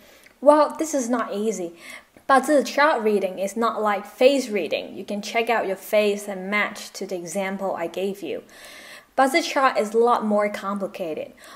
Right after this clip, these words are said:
Only the year pillar has sixty types of potential combinations, and we have twelve months every year. So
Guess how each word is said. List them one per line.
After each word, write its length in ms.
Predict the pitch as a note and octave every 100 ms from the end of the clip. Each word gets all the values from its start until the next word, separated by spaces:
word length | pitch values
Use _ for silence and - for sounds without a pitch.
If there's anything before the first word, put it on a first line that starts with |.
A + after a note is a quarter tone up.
| -
Only 320 | D4 F4+ F#4+
the 80 | E4+
year 400 | B3 A#3+ C#4 C#4+
pillar 540 | C4+ C4+ B3 - G#3 - -
has 200 | - G#3+
sixty 440 | - - D4+ - C4+
types 360 | - A#3+ A#3
of 100 | G3+
potential 640 | - G3+ - A3+ G#3+ A3 G#3
combinations, 960 | G3 F#3 F#3 F#3+ F#3+ - - - - - - - -
and 180 | A#3+ A#3
we 120 | A#3
have 260 | G#3+ G#3+ G#3
twelve 580 | - - D4+ C#4 C4 B3+
months 460 | A#3 A#3+ A#3 - -
every 260 | A3 G3+
year. 300 | G#3 F#3+ - - - - -
So 280 | - B3+